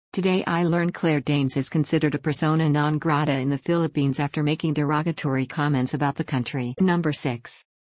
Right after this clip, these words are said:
Today I learned that in nineteen eighty-two some Tylenol capsules were laced with cyanide before being sold to consumers,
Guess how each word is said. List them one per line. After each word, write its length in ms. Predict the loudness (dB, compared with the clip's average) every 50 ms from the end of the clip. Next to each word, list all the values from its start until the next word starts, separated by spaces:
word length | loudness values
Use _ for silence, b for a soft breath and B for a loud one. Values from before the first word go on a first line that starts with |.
| _ _ _
Today 320 | -4 -2 0 2 2 2 0 0
I 160 | 0 0 2
learned 280 | 2 2 2 2 2 2
that 100 | 2 0
in 100 | 2 2
nineteen 420 | 2 2 2 0 0 0 0 0 0
eighty-two 440 | 0 0 0 -2 -4 -2 -2 -2 -2
some 220 | 0 0 0 0
Tylenol 640 | 0 0 0 0 0 0 0 0 0 0 0 -2 -2
capsules 560 | -2 -2 -2 -2 -2 -2 -2 -2 -2 0 0
were 120 | 0 2
laced 380 | 2 2 2 0 0 -2 -2 -4
with 100 | -4 -2
cyanide 540 | -2 0 0 0 0 2 2 2 0 0 0
before 320 | -2 -4 -2 -2 -2 0
being 240 | 0 2 0 0 0
sold 380 | 0 0 0 2 2 0 0
to 80 | -2 -2
consumers, 720 | -2 0 0 0 0 2 2 2 2 0 0 -2 -4 -6